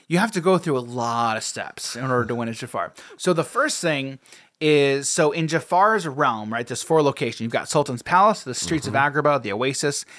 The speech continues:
Speaker 1: and the Cave of Wonders.
Speaker 2: Mm-hmm.
Speaker 1: Okay? So the Cave of Wonders starts locked.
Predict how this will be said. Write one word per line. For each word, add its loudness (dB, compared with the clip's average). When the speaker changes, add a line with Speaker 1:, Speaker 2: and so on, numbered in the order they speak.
Speaker 1:
and -2
the -2
Cave -4
of -4
Wonders. -6
Speaker 2:
Mm-hmm. -14
Speaker 1:
Okay? -4
So 2
the 2
Cave 2
of 2
Wonders 2
starts 0
locked. -4